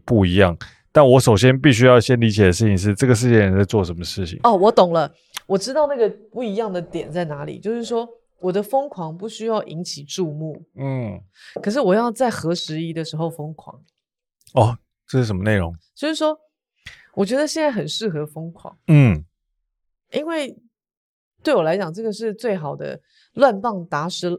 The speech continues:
Speaker 2: 打死老师傅的一个时代。
Speaker 1: 嗯。
Speaker 2: 反正我随便干就可以了。
Speaker 1: 啊。
Speaker 2: <laughs> 就是
Speaker 1: 就反正这是这样的年代。
Speaker 2: 它就是一个时-，这个时代就是很，很混乱嘛。
Speaker 1: 啊，所以你就照着你内心想做的事情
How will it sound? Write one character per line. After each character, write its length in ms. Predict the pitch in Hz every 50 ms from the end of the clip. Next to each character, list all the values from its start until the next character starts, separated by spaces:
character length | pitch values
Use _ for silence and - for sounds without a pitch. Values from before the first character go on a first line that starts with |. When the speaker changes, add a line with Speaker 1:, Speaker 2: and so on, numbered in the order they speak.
| - _
Speaker 2:
打 180 | - 165 165 190
死 200 | 185 - - 180
老 200 | 180 165 143 -
师 200 | 147 - - 175
傅 200 | 165 - 190 170
的 180 | 143 143 127 120
一 80 | 139
个 80 | 143 147
时 280 | 147 - - - 143
代。 300 | 135 - 156 139 - 151 - _ _ _ _ -
Speaker 1:
嗯。 420 | 123 113 113 107 98 87 80 78 - _ _ _ _
Speaker 2:
反 80 | 180
正 80 | 196 208
我 100 | 185 151
随 160 | 143 - 160
便 160 | 147 185 185
干 160 | 175 185 170 147
就 80 | 147
可 140 | - - 147
以 80 | 139 -
了。 120 | - 240 233 - - - 370 370 - - _ _ 220 - - - 196 -
Speaker 1:
啊。 880 | 127 90 190 - 95 95 95 98 95 95 92 92 90 87 87 87 87 87 - - - - -
Speaker 2:
<laughs> 320 | - - - - _ _ -
就 100 | 285 294
是 260 | - 320 311 269 - - _ _ _ _ _
Speaker 1:
就 100 | - -
反 220 | - - 120 117
正 180 | 117 156 180 165
这 140 | 151 170 160
是 220 | 135 151 151 135 120 - - _ _
这 120 | - - 156
样 120 | 139 123
的 80 | 113 101
年 260 | 95 92 87 87 92 92
代。 100 | 110 -
Speaker 2:
它 60 | -
就 80 | 381
是 120 | 359 339 359
一 40 | 277
个 100 | 277 302
时-， 320 | - - - - 190 190 185 _ _
这 140 | - 339 349
个 80 | 311
时 200 | 277 - - 220
代 160 | 220 285 277
就 80 | 269 277
是 80 | 262 294
很， 240 | - - 190 165
很 300 | 156 - - - 185 208
混 300 | 226 - - 185 156 147
乱 280 | 151 185 190 170 147 - -
嘛。 100 | - 107
Speaker 1:
啊， 160 | 98 95 98
所 140 | 95 143 156
以 20 |
你 100 | 151 131
就 160 | 110 139 165
照 300 | 156 123 - - 160 143
着 160 | 127 117 110 104
你 60 | 101
内 180 | 113 143 139
心 180 | 120 - 127 127
想 240 | 117 - 98 90 82
做 140 | - 120 117
的 60 | 107
事 120 | 90 110
情 220 | 104 92 92 92